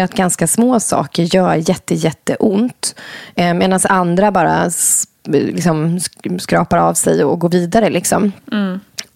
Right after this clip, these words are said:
Speaker 1: Och det är ju otroligt viktigt att ta med sig när man ska bemöta henne. Att för dig så gör det här uppenbarligen jätteont, även
Speaker 2: Mm.
Speaker 1: om jag inte hade tyckt att det gjorde så ont.
Speaker 2: Just
Speaker 1: Det
Speaker 2: det.
Speaker 1: kan också vara bra för henne att veta om det.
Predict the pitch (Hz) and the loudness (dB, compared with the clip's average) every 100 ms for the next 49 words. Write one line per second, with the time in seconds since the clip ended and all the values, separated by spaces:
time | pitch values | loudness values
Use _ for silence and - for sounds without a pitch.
0 | - 202 180 220 240 240 - 185 175 180 | -2 -2 2 4 4 4 2 2 2 0
1 | - - 240 233 196 185 - - 175 - | 0 0 2 2 0 -2 -2 -4 -4 0
2 | 202 247 208 - 185 175 190 180 196 190 | 2 2 2 0 0 0 0 0 0 2
3 | 247 262 - - 175 - 185 208 - - | 2 2 0 -2 -2 0 0 -2 -6 -16
4 | - - - 190 - - 190 - 226 208 | -16 -6 -2 -2 -6 -10 -10 -2 0 4
5 | 254 185 269 294 - - - 165 175 226 | 4 4 2 0 -6 -4 0 2 2 2
6 | 185 175 175 - 180 190 190 190 190 185 | 2 2 2 0 0 0 2 0 0 -2
7 | - - 185 262 - - 196 185 190 185 | -2 0 2 2 -2 -2 0 2 2 2
8 | 170 208 214 190 165 156 - 185 190 214 | 2 4 4 2 0 -4 -2 -2 0 -2
9 | 180 - - - 180 175 165 180 - 165 | -4 -6 -12 -6 -6 -4 -6 -6 -4 -2
10 | 226 240 - - - - 214 202 208 226 | -2 -6 -14 -18 -18 -8 -4 -2 0 2
11 | 208 - 226 214 196 180 202 190 240 196 | 0 0 0 2 0 2 0 2 2 4
12 | 208 320 277 - 165 - 170 160 190 165 | 2 2 0 0 -2 0 0 0 0 0
13 | 196 | -2